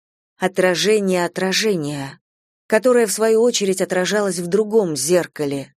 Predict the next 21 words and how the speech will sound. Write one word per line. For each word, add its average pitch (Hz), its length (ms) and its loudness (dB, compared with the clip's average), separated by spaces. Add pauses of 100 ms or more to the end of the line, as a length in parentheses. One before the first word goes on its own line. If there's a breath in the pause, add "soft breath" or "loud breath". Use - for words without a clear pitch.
напротив. 185 840 -2 (920)
Чарли 254 360 2
смотрела 233 580 0
на 208 140 -2
десятки 202 580 -4
копий 196 460 -2
самой 175 400 -2
себя. 175 580 -2 (480)
Они 214 240 0
делали 196 440 2
то 214 220 0
же, 196 160 -2
что 196 300 -2
она, 170 460 -4 (360)
подражали 185 600 2
её 175 320 0
движениям, 196 840 -2 (320)
вертелись 202 640 0
волчком 185 560 -2
под 175 240 -2
люстрой. 147 680 -6